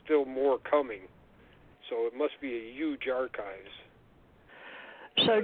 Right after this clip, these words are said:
Speaker 2: Jan, how do, how do you see Can-, uh, Brian with Canada? Now, uh, Mad is both of our, he's our,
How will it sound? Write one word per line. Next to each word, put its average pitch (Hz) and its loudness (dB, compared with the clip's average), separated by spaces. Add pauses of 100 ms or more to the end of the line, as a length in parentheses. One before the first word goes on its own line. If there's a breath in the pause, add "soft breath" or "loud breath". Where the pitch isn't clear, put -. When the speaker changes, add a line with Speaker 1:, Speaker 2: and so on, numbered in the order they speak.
Speaker 2:
Jan, 277 4
how 277 4
do, 240 -6 (100)
how 262 4
do 285 -2
you 254 -4 (140)
see 226 4
Can-, 202 2 (160)
uh, 156 6 (100)
Brian 208 4
with 165 2 (120)
Canada? 202 2 (340 loud breath)
Now, 175 4
uh, 147 6
Mad 220 4
is 170 4 (160)
both 190 4
of 156 -2
our, 156 4
he's 196 2
our, 156 2